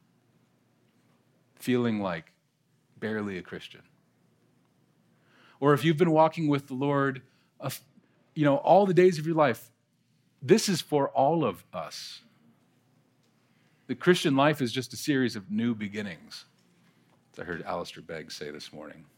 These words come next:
He's right. All of us need to admit that our clothes won't cut it, that we're unfit to stand in the presence of God on our own, and we need our older brother to vouch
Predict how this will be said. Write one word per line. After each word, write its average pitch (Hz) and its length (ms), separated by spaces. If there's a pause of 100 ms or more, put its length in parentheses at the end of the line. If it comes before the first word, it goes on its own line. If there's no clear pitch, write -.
(220)
He's 87 200
right. 104 280 (1900)
All 131 240
of 117 120
us 101 280
need 82 280
to 95 140
admit 76 400 (320)
that 90 80
our 82 100
clothes 95 320
won't 87 240
cut 73 140
it, - 140 (840)
that 92 120
we're 90 140
unfit 139 400
to 120 40
stand 123 260
in 117 60
the 113 60
presence 113 320
of 87 80
God 104 220
on 98 120
our 92 100
own, 95 220
and 104 140
we 104 100
need 117 220
our 110 120
older 113 300
brother 95 540 (540)
to - 120
vouch 107 580